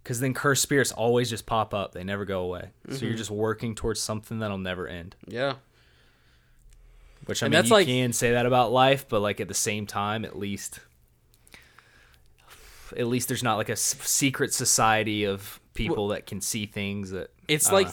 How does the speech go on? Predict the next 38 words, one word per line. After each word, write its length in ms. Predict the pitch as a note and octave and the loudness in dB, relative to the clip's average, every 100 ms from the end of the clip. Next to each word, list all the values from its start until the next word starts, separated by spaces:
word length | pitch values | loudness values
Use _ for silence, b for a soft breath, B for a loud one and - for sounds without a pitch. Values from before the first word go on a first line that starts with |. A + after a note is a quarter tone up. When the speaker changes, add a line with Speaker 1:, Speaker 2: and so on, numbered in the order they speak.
| F3 | 0
Speaker 2:
the 20 | |
first 440 | - F3 F3 - | 4 2 4 -2
time 400 | - D3+ D3 C#3+ | -2 0 2 0
he's, 340 | C#3 C#3+ C3+ - | -2 -2 -4 -6
he 120 | D#3+ D3+ | -6 -4
fell 300 | - F3 F3+ | 4 6 6
in 80 | |
that 180 | D#3 C#3 | 2 0
hole 220 | C3+ C3 | 0 0
for 120 | B2 A#2 | 0 -4
the 80 | |
first 340 | A#2 B2+ A#2 - | -4 -4 -4 -4
time 180 | A2 A2 | -4 -4
where 80 | |
it's 100 | G#2+ A2+ | -6 -6
like, 100 | - | -6
"Oh 140 | C3+ | -4
my 140 | A#2 | -2
God, 260 | A2+ A#2+ G#2 | -2 -2 -2
my 120 | A2+ | -4
whole 200 | A#2 B2 | -2 -2
life 260 | A#2 A#2+ A2+ | 0 -4 -4
is 100 | A#2 | -8
just 400 | - A2 - - _ - _ _ | -6 -6 -8 -12 _ -20 _ _
exercising 560 | - B2 B2+ C3 A#2+ A2+ | -6 -6 -4 -2 -2 -4
curse 320 | - A#2+ A2+ | -4 -4 -2
after 220 | A#2 - | -6 -8
curse 280 | G#2+ A#2 A2 | -6 -6 -4
after 220 | A2+ A2 G2+ | -8 -8 -10
curse." 380 | - A#2 A2 - b b b b b | -4 -4 -4 -12 b b b b b
Not 180 | A#2+ A#2+ | -6 -6
to 60 | |
bring 260 | A2+ B2 A#2 | -6 -6 -4
us 120 | A#2 | -6
down 220 | - B2+ B2 | -4 -2 -2
too 140 | B2 | -6
much, 280 | A2+ A2+ - b b b b | -6 -8 -12 b b b b
but 540 | D3+ D#3 E3+ D#3 C#3 | -14 6 8 8 4